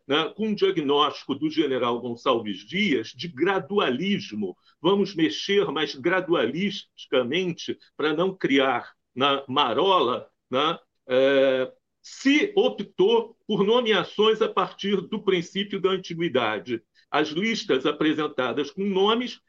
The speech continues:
é, obviamente, o primeiro nome é o nome mais antigo,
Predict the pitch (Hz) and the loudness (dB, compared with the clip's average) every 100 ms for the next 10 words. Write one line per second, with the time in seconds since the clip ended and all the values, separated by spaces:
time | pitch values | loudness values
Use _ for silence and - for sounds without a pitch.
0 | - 147 147 151 160 160 156 151 156 - | -6 0 2 2 0 2 0 0 -2 -6
1 | - 160 156 151 135 139 135 117 135 143 | -6 -2 -2 -2 2 2 4 2 2 2
2 | 160 151 143 139 143 143 185 196 196 - | 4 2 2 0 0 0 0 -2 -2 -4
3 | 220 208 240 | -2 -2 -4